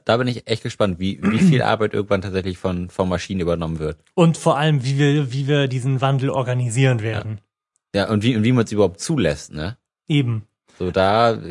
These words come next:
Speaker 1: da geht mit Sicherheit
Speaker 2: Da
Speaker 1: auch
Speaker 2: wird
Speaker 1: nochmal ein großer Gewerkschaftskrieg
Speaker 2: Oh ja.
Speaker 1: voraus.
Speaker 2: Also, ich kann mir tatsächlich wirklich vorstellen und ich glaube auch nicht, dass ich da schwarz male oder übertreibe oder sonst was, dass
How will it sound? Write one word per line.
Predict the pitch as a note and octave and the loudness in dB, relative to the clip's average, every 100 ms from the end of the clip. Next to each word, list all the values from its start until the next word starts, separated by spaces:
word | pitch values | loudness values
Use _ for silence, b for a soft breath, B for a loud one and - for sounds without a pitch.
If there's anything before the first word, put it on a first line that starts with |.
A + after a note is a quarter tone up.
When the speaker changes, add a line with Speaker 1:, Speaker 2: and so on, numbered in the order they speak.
| - F#2+ | -12 -8
Speaker 1:
da | A#2+ A2 B2+ | 0 2 0
geht | B2 - A#2+ B2 | -2 -4 -4 -6
mit | A#2 | -6
Sicherheit | B2+ B2 | -2 0
Speaker 2:
Da | A#2+ | 2
Speaker 1:
auch | |
Speaker 2:
wird | A#2+ | 2
Speaker 1:
nochmal | A#2+ A#2 | 2 0
ein | G#2 | 0
großer | A2+ C3+ C#3+ C3 | -2 0 4 2
Gewerkschaftskrieg | G#2+ A#2 A#2+ - - A2 - - A2+ | 2 0 2 2 0 -2 -4 -4 -2
Speaker 2:
Oh | C#3 C#3+ | 2 2
ja. | A#2+ B2 A#2 | 0 0 -2
Speaker 1:
voraus. | A2+ A#2+ F#2+ F#2 A2 - _ _ _ - | 2 2 4 4 2 -4 _ _ _ -10
Speaker 2:
Also, | D3+ D3+ - _ _ _ _ _ | -6 -6 -8 _ _ _ _ _
ich | - | -4
kann | - G3 | 0 2
mir | F#3+ F3+ | 2 2
tatsächlich | D3+ - D#3+ D3+ D3 C#3 | -2 0 0 0 -4 -2
wirklich | C3+ D3+ D#3 C#3+ - - - | -2 0 -2 -4 -8 -20 -12
vorstellen | - D#3 D#3+ - D3 D3 | 0 2 2 2 2 0
und | C#3 | -4
ich | C3 | -6
glaube | - D3 C3+ | 0 2 2
auch | B2 B2+ | -2 -2
nicht, | D3+ C3 | -4 -2
dass | C#3 C3 | -4 -4
ich | - | -2
da | C3 C3+ C3+ | 0 0 -2
schwarz | - C3+ C#3+ - | 0 0 0 -2
male | D3 C#3+ C#3+ C#3 | 2 2 2 0
oder | C#3 | 0
übertreibe | C3 C3 - C#3+ C#3+ | -2 -2 0 0 0
oder | C3 | 0
sonst | C3 D3+ - | 0 0 2
was, | C#3+ C3 B B B | 2 2 B B B
dass | C3+ B2+ | 0 0